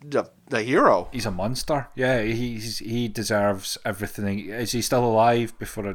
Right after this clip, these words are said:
Speaker 2: finish that sentence, he deserves to still be
Speaker 1: I,
Speaker 2: alive.
Speaker 1: I don't know. Why are you gonna end him if he
Speaker 2: <laughs>
Speaker 1: is?
Speaker 2: No, no. It's just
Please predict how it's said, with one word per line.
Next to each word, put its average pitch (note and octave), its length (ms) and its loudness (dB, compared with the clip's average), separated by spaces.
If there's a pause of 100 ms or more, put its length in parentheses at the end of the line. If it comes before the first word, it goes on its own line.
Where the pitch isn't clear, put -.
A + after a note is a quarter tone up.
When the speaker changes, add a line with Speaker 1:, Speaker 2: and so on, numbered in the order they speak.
(100)
Speaker 2:
finish - 360 -8
that G2 140 -6
sentence, G2+ 600 -6 (520)
he B2+ 80 0
deserves C3 600 8
to B2+ 120 -4
still A#2+ 260 4
be G#2+ 140 2
Speaker 1:
I, G#2+ 80 4
Speaker 2:
alive. G2+ 260 4
Speaker 1:
I A2+ 40 4
don't A#2 200 6
know. A#3 80 8
Why F#3 260 4
are F#3 120 2
you G#3 200 0
gonna F#3+ 260 2 (100)
end F#3 280 2
him C#4 280 -2 (200)
if F3+ 120 0
he - 240 4
Speaker 2:
<laughs> - 0 -
Speaker 1:
is? F3 100 4 (240)
Speaker 2:
No, A3+ 300 12 (300)
no. F3+ 420 4 (240)
It's F3+ 160 -2
just - 240 -2